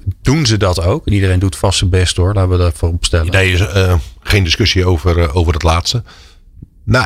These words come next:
Speaker 2: ik denk dat je wel ziet dat in de laatste twee, drie maanden, in vergelijking met de periode daarvoor, bedrijven zich realiseren dat ze meer moeten gaan doen. Hè, dus er is een verschil tussen wat doe je vandaag en wat wil je morgen gaan doen. Ehm, ik merk wel als ik met, eh,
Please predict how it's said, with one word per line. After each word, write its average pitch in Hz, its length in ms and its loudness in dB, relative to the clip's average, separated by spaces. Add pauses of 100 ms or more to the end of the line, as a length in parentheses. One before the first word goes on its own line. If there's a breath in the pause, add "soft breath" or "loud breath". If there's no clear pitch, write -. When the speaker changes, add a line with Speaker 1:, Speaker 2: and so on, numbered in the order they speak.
Speaker 2:
ik 104 140 -2
denk 160 200 2
dat 139 160 -2
je 107 140 0
wel 120 300 0
ziet 95 480 0
dat 101 180 0
in 104 160 0
de 98 80 2
laatste 107 360 0
twee, 101 240 -2
drie 92 220 0
maanden, 98 400 0
in 110 60 0
vergelijking 98 560 0
met 87 120 0
de 90 60 -6
periode 90 460 0
daarvoor, 90 520 0
bedrijven 98 720 0
zich 87 160 2
realiseren 101 720 0
dat 104 160 -2
ze 101 80 0
meer 98 200 2
moeten 113 220 0
gaan 80 100 -2
doen. 69 180 -8 (280)
Hè, 110 160 0
dus 101 200 -2
er 98 60 0
is 87 100 0
een 90 60 2
verschil 98 340 0
tussen 90 240 0
wat 87 120 0
doe 95 100 2
je 90 80 2
vandaag 95 440 0
en 90 120 0
wat 87 140 0
wil 92 140 2
je 90 120 0
morgen 92 320 0
gaan 80 180 0
doen. 120 220 -6 (680 soft breath)
Ehm, 80 440 0 (120)
ik 98 160 -2
merk 95 220 0
wel 98 280 0
als 85 120 0
ik 85 120 -2
met, 85 280 -2
eh, 87 60 2